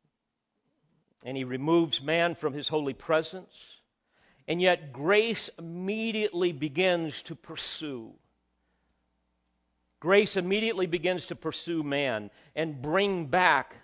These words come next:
that glorious presence. We read about it coming back again in Exodus chapter thirteen, where God's presence comes along and leads his covenant people, Israel,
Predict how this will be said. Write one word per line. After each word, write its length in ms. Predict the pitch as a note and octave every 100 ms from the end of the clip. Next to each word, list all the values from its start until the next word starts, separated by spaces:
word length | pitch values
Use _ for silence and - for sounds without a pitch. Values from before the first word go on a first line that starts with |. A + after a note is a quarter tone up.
| - -
that 260 | C#3+ C3
glorious 560 | B2 C#3+ D#3 D3+ C#3 -
presence. 680 | - D3+ C#3 B2+ A2+ -
We 120 | C#3 C3
read 200 | C#3+ C3+
about 300 | C3+ C#3 C#3
it 120 | C3 - _ _ _ _
coming 300 | - E3 D#3
back 320 | D3 D#3 D#3 E3
again 460 | C3+ D#3 D#3+ C3
in 80 | B2+
Exodus 420 | C3 - D#3 B2+
chapter 400 | - D3 - D3
thirteen, 760 | B2+ C#3+ C3+ - E3 C3+ G2 G2 _ _ _ _ _ _ _ _ -
where 340 | D#3+ D#3 D3
God's 400 | C3 D#3+ E3+ -
presence 560 | - G3+ G3 E3 C#3+ -
comes 300 | F#3 E3+ D3
along 580 | D3+ D#3+ E3 D3 B2+ C3
and 360 | D3+ D3+ C#3
leads 400 | D#3 G3 F3+ C3+
his 180 | D#3 D3+
covenant 460 | - F3 E3+ D3+ -
people, 480 | G3 F#3 C3+ A2 C#3+
Israel, 540 | E3 - D3 A2+ G2